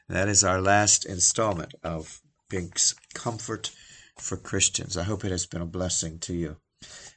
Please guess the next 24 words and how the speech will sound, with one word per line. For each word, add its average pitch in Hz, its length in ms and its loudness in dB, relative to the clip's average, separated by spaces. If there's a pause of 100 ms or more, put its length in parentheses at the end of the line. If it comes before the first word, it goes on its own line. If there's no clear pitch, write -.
Thank 135 240 -2
you 143 60 0
for 117 120 -2
listening 120 420 2
again 113 300 0
today. 110 340 0
Please - 300 -2
look 107 140 -4
around 95 320 2
the 98 100 0
site. 117 440 2
We've 101 140 -8
got 104 160 -2
over 98 220 -2
three 147 480 0
thousand 131 920 2 (520)
audios 101 720 4 (560)
featuring 131 340 4
some 123 180 6
of 123 100 2
the 107 80 2
church's 107 460 6
great 107 320 2
preachers, 135 540 0